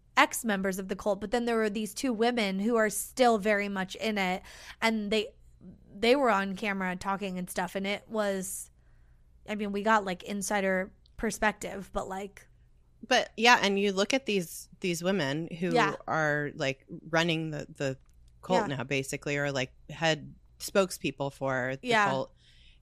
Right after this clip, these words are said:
Speaker 2: They could be fucking, like, SoulCycle instructors.
Speaker 1: Yes.
Speaker 2: Like, they're,
Speaker 1: Yeah.
Speaker 2: they're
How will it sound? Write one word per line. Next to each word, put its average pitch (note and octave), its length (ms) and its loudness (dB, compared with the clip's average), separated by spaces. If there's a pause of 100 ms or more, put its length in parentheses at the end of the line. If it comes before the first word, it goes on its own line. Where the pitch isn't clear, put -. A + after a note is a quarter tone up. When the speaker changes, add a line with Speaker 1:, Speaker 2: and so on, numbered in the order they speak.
Speaker 2:
They A#3 140 6
could D4+ 200 -4
be B3+ 140 -2
fucking, A3 600 -4
like, E3 360 -2
SoulCycle B2+ 1120 -4
instructors. F#3+ 720 0
Speaker 1:
Yes. - 80 -6
Speaker 2:
Like, C#3+ 240 0
they're, D#3 180 2
Speaker 1:
Yeah. G#3+ 300 0
Speaker 2:
they're D#3 420 2